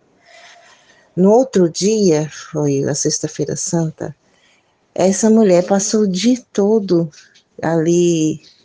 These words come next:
diante do altar da Trindade. Ela chorava, chorava, chorava. Foi o seu primeiro dia de oração mesmo, de retiro. E a partir daquele momento,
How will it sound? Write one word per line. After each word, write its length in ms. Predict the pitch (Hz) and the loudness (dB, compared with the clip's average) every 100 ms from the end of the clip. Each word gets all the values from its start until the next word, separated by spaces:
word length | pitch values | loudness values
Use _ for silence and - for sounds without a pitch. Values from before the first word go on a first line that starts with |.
| _ _ - - - _ - | _ _ -20 -20 -20 _ -10
diante 400 | 165 170 190 190 | -2 2 2 -2
do 180 | 175 196 | -2 2
altar 680 | 208 190 - 147 135 147 - | 2 0 -4 -2 -2 -4 -6
da 80 | 151 | -8
Trindade. 760 | - 147 151 131 135 - 175 - - - - - - - - | -8 -8 -6 -4 -6 -10 -16 -18 -20 -20 -20 -20 -20 -20 -8
Ela 180 | - 196 | -2 0
chorava, 1000 | 196 - 208 220 202 165 160 160 151 165 | 0 0 0 2 2 0 -2 -4 -4 -4
chorava, 840 | 156 - 170 165 151 165 196 196 202 | -8 -10 -6 -4 -2 -2 0 0 -2
chorava. 600 | 185 180 160 160 175 175 | -2 -6 -4 -2 -2 -2
Foi 180 | 170 175 | -2 -2
o 40 | |
seu 180 | 170 180 | -2 -6
primeiro 480 | - 175 175 190 180 | -4 -2 0 0 -2
dia 300 | 165 170 170 | -4 -2 0
de 240 | 165 170 | 0 0
oração 760 | 165 170 175 170 - - 151 147 | 2 0 0 -4 -8 -6 -6 -4
mesmo, 580 | 147 147 147 156 156 151 | -6 -6 -6 -8 -8 -8
de 120 | 160 | -8
retiro. 680 | 165 180 185 - 151 143 143 _ _ _ _ _ _ _ _ _ _ _ | -6 -6 -8 -10 -8 -10 -12 _ _ _ _ _ _ _ _ _ _ _
E 100 | - | -2
a 80 | 151 | -2
partir 420 | 165 165 165 185 | 0 -4 -2 -2
daquele 360 | 170 165 175 180 | 0 0 0 2
momento, 680 | 185 175 156 147 147 143 | 2 0 -2 -6 -8 -10